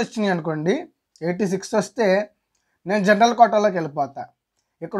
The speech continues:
ఉన్నటువంటి ఈడబ్ల్యూఎస్కి కట్ ఆఫ్ ఎంత ఉందంటే ఎయిటీ ఫైవ్ పాయింట్ ఫైవ్ నుంచి సిక్స్టీ త్రీ పాయింట్ ఎయిట్ వరకు దా-, ఎయిట్ దాకా ఉంది. ఓకే, ఇప్పుడు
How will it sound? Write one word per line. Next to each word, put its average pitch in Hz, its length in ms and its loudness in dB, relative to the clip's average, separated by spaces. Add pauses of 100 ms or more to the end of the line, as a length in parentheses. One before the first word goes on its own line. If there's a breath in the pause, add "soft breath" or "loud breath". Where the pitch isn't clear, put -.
ఉన్నటువంటి 233 400 2 (120)
ఈడబ్ల్యూఎస్కి 220 720 -2 (120)
కట్ 175 240 -2
ఆఫ్ 208 140 -6 (500)
ఎంత 165 180 -10
ఉందంటే 185 320 -2 (720)
ఎయిటీ 202 300 2
ఫైవ్ 220 240 2
పాయింట్ 202 340 2
ఫైవ్ 196 240 2 (100)
నుంచి 196 280 -2 (540)
సిక్స్టీ 254 320 -6
త్రీ 226 120 2 (140)
పాయింట్ 196 300 4 (200)
ఎయిట్ 190 200 -2
వరకు 170 220 -2
దా-, 156 180 2 (160)
ఎయిట్ 170 240 -4
దాకా 165 220 2 (120)
ఉంది. 117 200 -10 (800)
ఓకే, 196 180 0 (920)
ఇప్పుడు 233 220 4